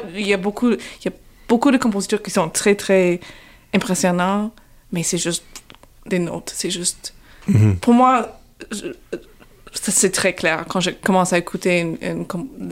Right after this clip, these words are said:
Speaker 1: une pièce d'un compositeur triste, c'est comme, « Oh non, ça, c'est juste quelqu'un qui veut être quelque chose d'impressionnant. » Et des fois,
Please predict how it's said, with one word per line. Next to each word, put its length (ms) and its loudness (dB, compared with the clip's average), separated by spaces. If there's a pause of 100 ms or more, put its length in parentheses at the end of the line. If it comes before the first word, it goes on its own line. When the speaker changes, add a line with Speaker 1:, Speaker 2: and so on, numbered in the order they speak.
(120)
Speaker 1:
une 100 -2
pièce 460 -4
d'un 200 -4
compositeur 480 -2
triste, 380 0
c'est 220 -6
comme, « 200 -4
Oh 40 -8
non, 120 -8 (120)
ça, 120 -8
c'est 160 -2
juste 140 -2
quelqu'un 340 -2
qui 140 -8
veut 140 -2 (400)
être 140 -2
quelque 180 -8
chose 160 -4
d'impressionnant. » 720 -6
Et 80 -8
des 120 -8
fois, 320 -8